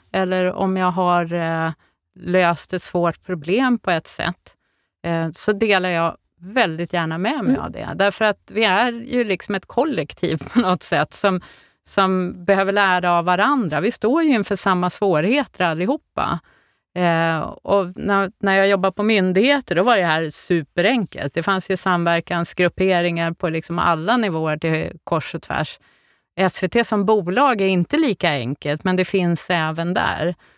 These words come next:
Speaker 1: Så jag skulle säga att man, ja, men var lite bjussig,
Speaker 2: Mm.
Speaker 1: hjälp varandra
Speaker 2: Mm.
Speaker 1: så når vi lite längre.
Speaker 2: Mm.
Speaker 1: Det skulle nog vara min,
Speaker 2: Mm.
Speaker 1: så.
Speaker 2: Jättegott råd,
Speaker 1: Ja.
Speaker 2: tycker jag. Vi har ju pratat ganska mycket nu om säkerhetschefen Tina Boman, men du har väl förhoppningsvis ett liv utanför jobbubblan också. Och,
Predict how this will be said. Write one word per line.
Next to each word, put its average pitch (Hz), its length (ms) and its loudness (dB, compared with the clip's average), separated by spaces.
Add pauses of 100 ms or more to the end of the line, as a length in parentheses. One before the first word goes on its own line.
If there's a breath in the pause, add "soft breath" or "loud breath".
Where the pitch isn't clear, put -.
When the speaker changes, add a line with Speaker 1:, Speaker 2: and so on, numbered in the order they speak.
(200 soft breath)
Speaker 1:
Så - 120 0
jag 202 100 4
skulle 285 260 -2
säga 196 380 2
att 185 140 -4
man, 196 360 0
ja, 247 160 4
men 294 200 2
var 277 160 2
lite 285 260 -2
bjussig, 254 680 0
Speaker 2:
Mm. 320 120 4
Speaker 1:
hjälp 277 320 2
varandra 151 440 2
Speaker 2:
Mm. - 120 2
Speaker 1:
så - 140 -2
når 190 240 2
vi 175 100 -2
lite 175 280 -4
längre. 220 360 -2
Speaker 2:
Mm. 285 160 0
Speaker 1:
Det 226 60 0
skulle 202 220 -4
nog 156 220 -2
vara 156 140 -4
min, 143 480 -8
Speaker 2:
Mm. 196 220 2 (220)
Speaker 1:
så. 139 200 -4 (200)
Speaker 2:
Jättegott - 520 0
råd, 214 160 2
Speaker 1:
Ja. 220 40 -2
Speaker 2:
tycker 196 180 0
jag. 190 140 2 (520)
Vi 240 100 0
har 302 60 6
ju 311 40 0
pratat 269 240 0
ganska 226 240 0
mycket 247 280 2
nu 226 80 4
om 180 120 0
säkerhetschefen 190 960 -2 (120)
Tina - 460 -4
Boman, 175 480 0 (380 loud breath)
men 233 460 4
du 233 360 2
har 220 160 4
väl 196 240 2
förhoppningsvis 202 640 2
ett 202 120 0
liv 170 200 0
utanför 175 400 0
jobbubblan 185 520 4
också. 175 320 2
Och, 190 340 2